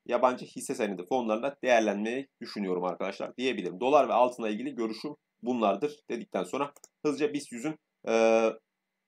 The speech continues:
orta vadeli görünümüne bir gidelim. Bir değişikliğimiz var mı? Ne durumdayız? Nasıl plan yapabiliriz diye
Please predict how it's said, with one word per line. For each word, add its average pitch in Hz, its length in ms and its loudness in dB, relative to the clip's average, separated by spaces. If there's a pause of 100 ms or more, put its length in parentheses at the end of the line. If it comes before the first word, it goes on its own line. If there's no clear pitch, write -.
(140)
orta 135 320 4
vadeli 113 360 6
görünümüne 120 420 0
bir 117 60 -8
gidelim. 104 340 0
Bir 117 140 -6
değişikliğimiz 110 580 -4
var 107 160 8
mı? 120 280 -4
Ne 113 140 -2
durumdayız? 104 380 -2
Nasıl 117 260 -4
plan 120 160 -4
yapabiliriz 98 520 -4
diye 135 140 -4